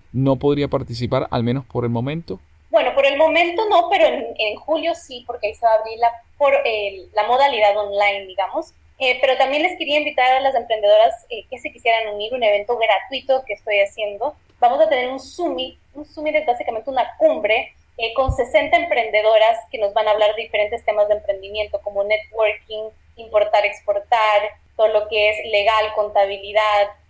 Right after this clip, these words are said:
Speaker 2: influencers, LinkedIn, Pinterest, todo lo que las mujeres necesitan, sesenta temas,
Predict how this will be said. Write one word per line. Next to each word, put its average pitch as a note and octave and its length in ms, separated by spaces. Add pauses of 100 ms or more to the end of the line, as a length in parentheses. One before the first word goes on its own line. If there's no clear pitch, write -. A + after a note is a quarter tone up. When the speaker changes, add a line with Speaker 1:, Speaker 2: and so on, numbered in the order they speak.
(200)
Speaker 2:
influencers, A#3 960 (380)
LinkedIn, B3+ 580
Pinterest, C#4 540
todo F4+ 180
lo F4+ 120
que E4 80
las C4+ 140
mujeres A3 300
necesitan, A#3 420
sesenta D4+ 520
temas, A3 420